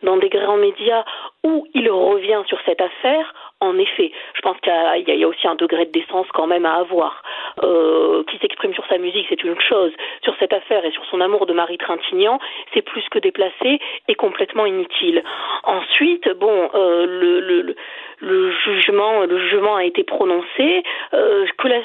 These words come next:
justice ne semble plus suffire à certains, c'est, c'est assez dangereux.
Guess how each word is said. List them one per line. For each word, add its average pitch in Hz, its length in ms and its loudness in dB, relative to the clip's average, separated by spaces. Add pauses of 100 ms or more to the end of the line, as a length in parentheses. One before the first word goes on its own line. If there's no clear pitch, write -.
(120)
justice 269 540 -2
ne 202 120 2
semble 196 280 0
plus 240 180 -6
suffire 214 380 2
à 175 80 0 (100)
certains, 294 480 -2 (520)
c'est, - 140 -4 (120)
c'est 208 80 2
assez 190 240 -2
dangereux. 160 480 -2